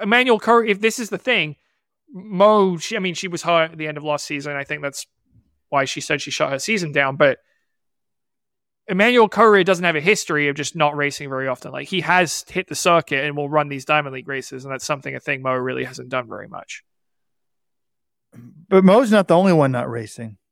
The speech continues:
Speaker 2: Has Brandon Miller, her boyfriend, raced, John? You said no, right? He's done nothing this year. Zero races. Someone confirm that?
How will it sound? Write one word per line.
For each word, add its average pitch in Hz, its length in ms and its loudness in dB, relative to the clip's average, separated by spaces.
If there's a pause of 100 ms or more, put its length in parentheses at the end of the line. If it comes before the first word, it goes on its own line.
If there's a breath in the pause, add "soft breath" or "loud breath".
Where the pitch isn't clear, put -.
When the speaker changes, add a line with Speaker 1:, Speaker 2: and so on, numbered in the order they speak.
(2000)
Speaker 2:
Has 143 160 -2
Brandon 170 360 2
Miller, 165 220 2
her 160 80 -2
boyfriend, 160 360 0
raced, 220 220 -2
John? 240 260 -4
You 131 120 -10
said 143 260 -4
no, 147 200 2
right? 117 320 -10
He's 151 160 0
done 165 180 2
nothing 143 260 0
this 110 160 -14
year. 104 140 -20 (680)
Zero 151 200 2
races. - 320 -8 (3750)
Someone 135 280 -6
confirm 131 260 -2
that? 139 180 0